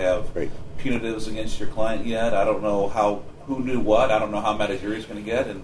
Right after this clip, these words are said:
Speaker 2: Right.
Speaker 1: I gotta know that to give my client advice." And they just, they, they can't believe it. They're
Speaker 2: Right.
Speaker 1: like, "Well,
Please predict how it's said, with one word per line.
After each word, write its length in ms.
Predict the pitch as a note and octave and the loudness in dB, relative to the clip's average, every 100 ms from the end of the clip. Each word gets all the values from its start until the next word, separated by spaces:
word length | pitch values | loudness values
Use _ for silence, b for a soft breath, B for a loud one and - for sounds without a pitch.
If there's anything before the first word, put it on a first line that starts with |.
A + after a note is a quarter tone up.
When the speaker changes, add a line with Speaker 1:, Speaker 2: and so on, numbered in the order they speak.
| - | -10
Speaker 2:
Right. 140 | C#3 - - | -8 -6 -6
Speaker 1:
I 140 | - B2+ | 0 2
gotta 200 | D#3+ B2 | 4 4
know 180 | A#2 A#2+ | 4 4
that 240 | A#2+ - | 4 2
to 60 | B2 | -4
give 180 | A#2+ B2 | -4 -2
my 80 | B2 | -2
client 300 | B2+ B2 A#2 | 0 0 2
advice." 340 | A2+ - - | 2 0 -4
And 120 | A#2 | -2
they 160 | A#2+ B2+ | -2 0
just, 260 | C3+ - - - - | -2 -2 -4 -8 -8
they, 140 | B2 | -8
they 220 | A#2+ A#2 | -8 -10
can't 360 | A2+ B2 A2+ - | -8 -8 -8 -8
believe 320 | F#2+ A2+ - | -8 -6 -6
it. 100 | - | -8
They're 80 | - | -4
Speaker 2:
Right. 220 | A2+ A2 E2+ | 6 6 6
Speaker 1:
like, 160 | |
"Well, 40 | B2 | 2